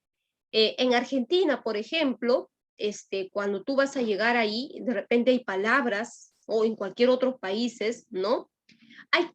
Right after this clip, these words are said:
palabras, chicos, que para nosotros tiene un significado,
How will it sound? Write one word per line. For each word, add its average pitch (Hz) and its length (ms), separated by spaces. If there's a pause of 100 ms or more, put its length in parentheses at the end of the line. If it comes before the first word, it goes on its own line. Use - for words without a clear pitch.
palabras, 247 500
chicos, 262 420
que 240 140
para 185 300
nosotros 226 960 (720)
tiene 285 400
un 247 200
significado, 202 1200